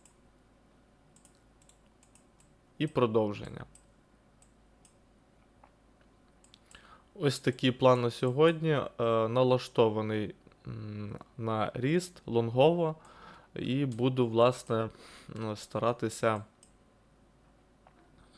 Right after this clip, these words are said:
м, відторгувати, е, мув, який потенційно утвориться. Шортів,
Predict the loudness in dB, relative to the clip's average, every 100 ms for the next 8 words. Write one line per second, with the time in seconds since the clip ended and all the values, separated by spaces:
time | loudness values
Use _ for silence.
0 | -12 -8 -6 -4 -4 -4 -6 -2 -2 0
1 | 2 4 2 0 -4 -4 -16 -20 _ _
2 | _ _ _ _ _ -14 -10 -8 -8 -10
3 | -12 -4 -2 -2 -4 -8 -6 -6 -6 -4
4 | -6 -4 -4 -2 -6 -6 -4 -4 -4 -8
5 | -8 -8 -12 -4 0 0 -2